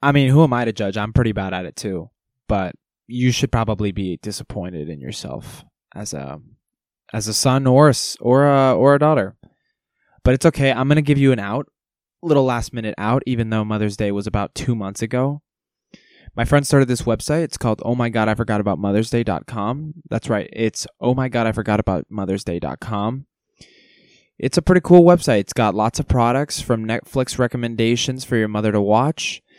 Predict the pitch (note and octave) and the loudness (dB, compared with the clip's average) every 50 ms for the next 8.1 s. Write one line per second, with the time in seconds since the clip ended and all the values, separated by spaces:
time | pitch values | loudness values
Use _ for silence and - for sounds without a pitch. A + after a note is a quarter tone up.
0 | _ _ _ _ - - - - A#2 A2 G#2+ G#2+ - - C3+ C3 - - - C3+ | _ _ _ _ -12 -6 0 2 2 2 2 0 0 -2 -2 -2 -2 -2 0 2
1 | B2+ C3+ - - - - A#2+ G#2+ A#2 A#2+ A#2 A2 G#2 A2 A2 A2+ B2 B2+ A#2+ A2 | 2 0 0 -4 -4 -2 -2 0 2 2 2 2 2 2 2 2 2 0 0 -2
2 | - - F#2+ A2 A2 A2+ A2 - A2 A2 G2+ A2 G#2 - G#2 G2+ F#2+ G2 F#2+ F#2+ | -4 -6 -4 -4 -2 -4 -2 -2 -2 -2 0 -2 0 0 2 2 2 2 0 0
3 | F#2 A2 A#2+ B2 C3 C3 C3 _ _ _ _ _ _ _ _ - - B2+ E3 F3+ | 2 0 0 0 -2 -6 -12 _ _ _ _ _ _ _ _ 0 6 6 6 6
4 | F#3 F#3 F#3 F3 F3+ F3+ E3+ F3+ E3+ - - D#3+ - - D3 B2 G#2 F#2 F#2+ - | 6 4 2 2 0 2 2 0 0 2 0 2 4 6 6 6 6 2 0 -2
5 | - - A#2+ A2 G2+ G#2+ A#2+ B2 C3+ C3 C3 B2 B2 C3 C3 - C3 A#2 A2+ G#2+ | -4 -4 -2 -2 2 2 4 4 4 2 0 0 -2 -2 -4 -2 -2 0 0 0
6 | G#2 G#2+ A2 A2 A2+ - - B2 A2+ A2 A#2+ A2+ A#2+ A2 - - G#2+ G#2+ G#2 G2+ | 0 0 0 -2 0 0 2 2 2 2 2 0 0 -4 -4 -2 0 0 2 2
7 | G2+ F#2+ E2+ C2 F2 C#2+ D#2+ F2 E2 D#2 C2+ B1+ A#1+ A#1 - - - - - - | 2 0 -2 -2 -2 -2 -2 -2 -4 -6 -6 -8 -12 -16 -16 -18 -18 -16 -18 -20
8 | - | -20